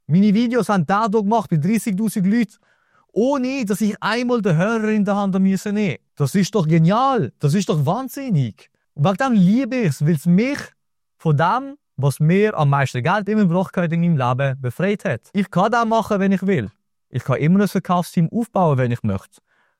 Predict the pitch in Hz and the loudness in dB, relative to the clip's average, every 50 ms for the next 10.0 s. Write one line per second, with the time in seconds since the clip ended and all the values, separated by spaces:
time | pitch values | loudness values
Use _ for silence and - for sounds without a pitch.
0 | _ _ - 113 113 127 131 131 - - 127 123 120 - 123 110 101 - - - | _ _ -8 -4 -2 0 0 0 0 0 0 0 -2 -2 -2 -4 -4 -4 -8 -14
1 | _ _ _ _ _ _ _ _ _ _ _ _ _ _ _ _ _ _ - 139 | _ _ _ _ _ _ _ _ _ _ _ _ _ _ _ _ _ _ -2 0
2 | 143 160 180 160 - 185 - 190 151 - - - 190 202 240 240 240 220 - 123 | 0 0 0 0 0 -2 -2 -2 -6 -6 -4 -2 -2 0 0 0 0 0 0 0
3 | 170 214 233 - - 143 139 - - 220 233 277 - _ _ _ _ _ _ _ | 0 -2 -2 -2 0 -2 -2 0 0 -2 -2 -2 -4 _ _ _ _ _ _ _
4 | _ _ _ _ _ _ _ _ _ _ 151 151 151 139 - _ _ _ - 180 | _ _ _ _ _ _ _ _ _ _ -2 0 0 -2 -4 _ _ _ -2 -2
5 | 247 277 262 240 269 214 - - 202 170 - 170 170 214 233 214 202 180 156 160 | 0 -2 -2 -2 -4 -4 -2 -2 -2 0 2 2 2 2 2 2 0 0 0 0
6 | 202 196 - 190 - - 175 165 147 - 135 120 120 127 147 190 196 160 170 196 | 0 0 -2 -2 -4 -2 -2 -4 -2 -2 -4 -2 -2 0 0 0 0 -2 -2 -2
7 | 202 - _ _ _ _ _ _ _ _ _ _ _ _ - - 151 151 143 139 | -4 -6 _ _ _ _ _ _ _ _ _ _ _ _ -6 -4 -2 -2 -2 -4
8 | - - 117 120 120 165 202 190 196 190 - - 165 156 143 135 - - 110 - | -6 -10 -8 -2 0 2 2 2 2 0 0 0 0 0 0 0 -2 -4 -4 -4
9 | - 175 190 185 - 208 - - 214 202 - - - 127 123 131 151 175 196 196 | -2 -2 -2 -2 -2 -4 -4 -4 -4 -4 -4 -4 -4 -2 -2 -2 -2 -2 -2 -4